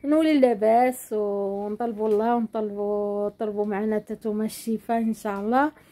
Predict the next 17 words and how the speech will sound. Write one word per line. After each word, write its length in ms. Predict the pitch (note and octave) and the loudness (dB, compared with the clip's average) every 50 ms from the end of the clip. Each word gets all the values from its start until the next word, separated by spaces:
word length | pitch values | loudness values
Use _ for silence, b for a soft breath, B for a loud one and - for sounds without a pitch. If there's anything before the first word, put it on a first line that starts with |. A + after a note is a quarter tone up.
| B B B B B B B B B B B B B _ - | B B B B B B B B B B B B B _ -4
ونشكركم 1300 | - B3+ B3 B3 A#3+ A#3 A#3 A#3 A3+ A3+ A3+ A3 A3 A3 A3+ A3 - A#3+ A#3 - G#3+ G#3+ - G3+ G3+ | 0 2 2 4 4 2 2 2 2 2 0 0 0 0 -2 -2 -4 -6 -6 -6 -6 -6 -6 -10 -10
كاملين، 920 | G3 - G#3 G#3 G#3 G#3+ A3 A3+ A#3 A#3 A#3+ A#3+ A#3 A3 G#3 G#3 G#3+ A3+ | -8 -6 -4 -2 -2 -2 -2 -2 -2 -2 -2 0 0 0 2 2 2 2
وناس 360 | A3+ A3 A3 A3 G#3+ - - | 2 2 0 0 -2 -4 -8
جداد 440 | G#3+ G3 F#3 F3+ F3+ - G3+ G#3+ A3 | -8 -8 -8 -8 -4 -2 -2 -2 -2
تا 220 | G#3+ _ - A#3 A3 | -2 _ -6 -4 -2
هما 520 | G#3 A3 G#3+ G#3 G3+ G3+ G#3 G#3+ A3+ A#3 | -2 -2 -2 -2 -2 -2 0 0 2 2
مرحبا 360 | A3+ G#3+ F3 - F#3 G3+ A#3 | 0 0 -2 -4 -2 -2 0
بهم 320 | A3+ B3 A#3+ A3 G#3+ A3+ A3 | 0 2 0 0 0 -2 -4
في 140 | - A3+ | -4 -8
قناتي 760 | G#3+ - G#3 G#3 G3+ G#3 G3+ G3 G3+ - - A3 A3 A3+ A#3 A3 | -8 -6 -4 -4 -2 -2 -4 -6 -8 -8 -8 -4 -2 -2 0 0
نادية 280 | G#3+ G3+ G3 G3 G#3 | 0 -2 0 -2 -2
شانيل 560 | G3+ - - G#3 G3+ G3+ G3+ G#3+ A3+ A#3 A#3 | -2 -2 -4 -4 -2 -2 0 0 0 0 -2
كيما 400 | A3+ - - A3 G#3 G#3 G3 G3 | -2 -4 -4 -2 -2 -2 -2 -2
ديما 320 | F#3+ F#3 G#3 G#3 G#3+ G#3+ G#3 | -4 -4 -4 -4 -2 -2 -4
حبايب 380 | G#3 - A3+ G#3+ G3 G#3 G3+ F#3 - | -4 -6 -6 -4 -2 -2 -2 -2 -2
ديالنا. 580 | G#3 G3 F#3+ F#3+ G3 G3+ G#3+ A3 A#3+ B3+ B3+ B B B B B B B B B B B B B - | -4 -2 -2 0 0 0 0 2 2 0 0 B B B B B B B B B B B B B -8
و، 140 | - B3 | -2 0